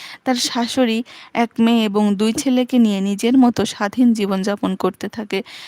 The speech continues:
সেথির স্বামী হ্যালি আর ফিরে আসে না কখনোই।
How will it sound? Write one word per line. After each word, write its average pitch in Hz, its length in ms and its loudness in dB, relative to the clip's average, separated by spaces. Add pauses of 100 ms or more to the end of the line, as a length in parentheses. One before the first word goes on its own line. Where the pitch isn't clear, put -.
(140)
সেথির 285 380 0
স্বামী 262 420 2
হ্যালি 226 360 -2
আর 240 120 2 (140)
ফিরে 196 200 -2
আসে 202 300 -2
না 208 200 -2
কখনোই। 202 560 -2